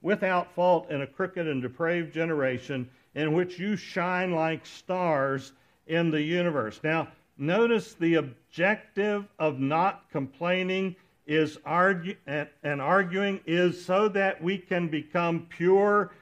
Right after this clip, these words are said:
and blameless. It is a heart issue at the root. It's not because those words came out of your mouth. It's because of what's in your heart.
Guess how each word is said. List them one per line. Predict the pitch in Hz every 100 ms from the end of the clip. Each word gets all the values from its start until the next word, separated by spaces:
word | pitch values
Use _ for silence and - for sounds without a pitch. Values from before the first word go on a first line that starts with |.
| _ _
and | 151 151 139
blameless. | 135 143 175 190 202 214 214 - - - _ _ _ _ _ _ _ _ _ _ _ _ 165
It | 190
is | 196 175 165 160
a | 151
heart | 117 - 156 170 190 214 - - -
issue | 156 175 - 190 185 196 185 _ _ -
at | 151 151
the | 131
root. | 131 147 165 196 190 - - _ _ -
It's | 139 -
not | 139 170 -
because | 151 156 151 127
those | 139 147 131
words | 139 151 147
came | - 160 147
out | 147 143
of | 127
your | 135
mouth. | 135 160 147
It's | 147 -
because | 123 147 147 131
of |
what's | 123 143 139 151
in | 131
your | 120 127
heart. | 160 143 113